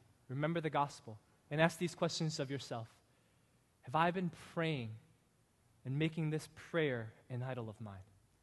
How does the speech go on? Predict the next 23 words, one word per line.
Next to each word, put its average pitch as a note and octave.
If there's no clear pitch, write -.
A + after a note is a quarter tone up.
If C3+
God G3
didn't F#3+
grant F3
me D#3+
this F3+
thing F3
that D#3
I've C#3+
been C3+
praying C#3+
for, A#2+
would C#3
I E3+
ju-, D#3+
would D3+
I F3
be F3
okay E3
with B2+
having C#3
Christ C3+
alone? B2